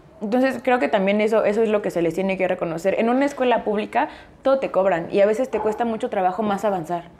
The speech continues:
Entonces, creo que lo que tienen esas escuelas es las oportunidades para sus alumnos. O sea, tanto alumnos como profesores.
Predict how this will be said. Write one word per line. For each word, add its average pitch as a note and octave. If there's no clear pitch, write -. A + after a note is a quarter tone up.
Entonces, G#3+
creo A#3+
que D4
lo B3+
que E3+
tienen G#3+
esas G#3
escuelas G#3
es G#3
las A3
oportunidades F#3
para F#3
sus F#3+
alumnos. F#3+
O -
sea, G3+
tanto G#3
alumnos F4
como F#3+
profesores. E3+